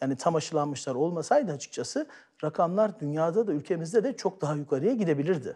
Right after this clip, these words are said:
Bugünden tezi yok. Bir an önce aşı olarak değerlendirmek gerekiyor. Özellikle ilk doz aşı olmamış vatandaşlarımız hemen aşı olurlarsa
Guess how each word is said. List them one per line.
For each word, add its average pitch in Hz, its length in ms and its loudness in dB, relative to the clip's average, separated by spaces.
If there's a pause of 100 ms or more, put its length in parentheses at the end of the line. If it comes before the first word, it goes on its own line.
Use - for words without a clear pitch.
Bugünden 220 400 4
tezi 175 280 0
yok. 120 220 -4 (380)
Bir 311 80 6
an 359 100 4
önce 262 220 6
aşı 226 180 2
olarak 233 220 8
değerlendirmek 175 680 4
gerekiyor. 123 440 -4
Özellikle 240 540 4
ilk 294 200 -10
doz 202 160 6
aşı 185 220 2
olmamış 175 340 2
vatandaşlarımız 139 880 -2 (320)
hemen 311 260 8
aşı 277 220 4
olurlarsa 214 600 4